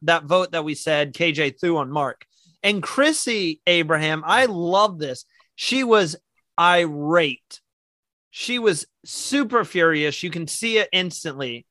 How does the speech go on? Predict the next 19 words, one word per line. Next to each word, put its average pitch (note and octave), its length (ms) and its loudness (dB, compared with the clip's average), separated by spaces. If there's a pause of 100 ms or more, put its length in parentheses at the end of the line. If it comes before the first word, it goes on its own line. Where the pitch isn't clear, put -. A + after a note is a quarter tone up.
(320)
And F3 120 2
she A#3+ 220 0
even A3 180 0
said G#3 220 4
when F#3 240 -4
she - 240 -4
went F3 300 -2
back E3+ 260 2
up F#3 140 -2
to E3+ 80 -2
revote, D3+ 460 0 (600)
she - 180 0
went, E3+ 200 0
"You C#3+ 80 -2
shouldn't G3+ 300 0
have F3 100 -4
changed F3 320 -2
your D#3+ 80 -4
vote. C#3+ 280 2